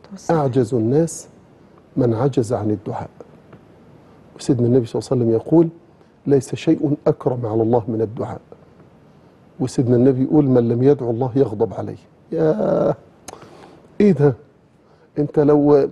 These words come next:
Speaker 2: ده الابن لو طلب من أبوه كتير الأب يزهق، رغم إنه فلذة كبده وقلبه وكل
Speaker 1: لكن
Speaker 2: حياته.
Speaker 1: ربنا عايزنا طول الوقت
Speaker 2: لكن
Speaker 1: نطلب.
Speaker 2: هو يريدنا: "اطلب، اطلب، لا تسألن بني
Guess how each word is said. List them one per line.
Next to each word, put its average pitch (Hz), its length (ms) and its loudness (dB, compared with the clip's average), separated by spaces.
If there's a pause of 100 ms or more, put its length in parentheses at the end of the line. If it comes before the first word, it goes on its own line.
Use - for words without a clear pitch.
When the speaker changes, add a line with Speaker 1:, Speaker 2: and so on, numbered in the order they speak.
(280)
Speaker 2:
ده 160 120 2
الابن 160 380 0
لو 127 120 4
طلب 147 380 0
من 139 60 2
أبوه 143 180 0
كتير 151 600 -2 (120)
الأب 151 300 -2
يزهق، 120 380 0 (720)
رغم 156 340 4
إنه 156 180 4
فلذة 156 460 0
كبده 123 360 -2 (200)
وقلبه 123 500 0
وكل 101 180 -10 (160)
Speaker 1:
لكن - 140 2
Speaker 2:
حياته. - 280 2
Speaker 1:
ربنا 240 160 -2
عايزنا 220 380 -4
طول 226 300 -2
الوقت 202 260 -2
Speaker 2:
لكن 160 380 2
Speaker 1:
نطلب. 175 120 -2
Speaker 2:
هو 185 120 4
يريدنا: 170 720 2 (180)
"اطلب، 190 440 0 (140)
اطلب، 190 440 0 (380)
لا 165 140 0
تسألن 160 600 0
بني 147 360 0